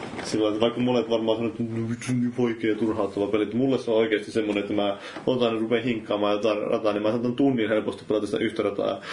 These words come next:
Mä en välttämättä kauheasti edes keskity siihen varsinaiseen tekemiseen, mä voin niinku se mekaanisesti tulee sieltä selkärangasta ja mä samalla mietin ihan mitä juttua sattuu niinkö.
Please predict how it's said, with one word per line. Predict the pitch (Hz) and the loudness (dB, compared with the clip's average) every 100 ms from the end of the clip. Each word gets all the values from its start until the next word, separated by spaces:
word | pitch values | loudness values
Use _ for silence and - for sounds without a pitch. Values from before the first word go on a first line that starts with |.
| - 135 | -8 0
Mä | 107 | 2
en | 107 | 2
välttämättä | 107 113 113 | 0 0 2
kauheasti | 117 117 113 110 | 2 0 0 -2
edes | 104 | -4
keskity | - 123 113 107 | -2 -4 -2 -2
siihen | 107 107 107 110 | 0 0 0 0
varsinaiseen | 113 117 110 123 | 0 2 2 0
tekemiseen, | 123 101 101 104 | 2 0 2 0
mä | 101 104 | 2 0
voin | 107 | 0
niinku | 104 | -2
se | 117 | 0
mekaanisesti | 120 110 107 101 98 - | 0 2 2 0 -4 -2
tulee | - 104 95 | 0 0 2
sieltä | 107 101 104 - | 0 0 -2 -2
selkärangasta | 135 110 104 101 98 98 - 107 | 0 2 2 2 0 -2 -2 -2
ja | 101 | 0
mä | 101 101 - - - - | 0 0 -2 -10 -12 -4
samalla | 113 110 110 | 0 2 2
mietin | 113 107 101 | 4 2 2
ihan | 104 107 98 | 0 0 0
mitä | 104 98 | 0 0
juttua | 101 101 - 104 | 0 -2 -2 -2
sattuu | 101 101 - 104 101 | -2 -4 -2 -2 -2
niinkö. | - - - | -4 -2 -4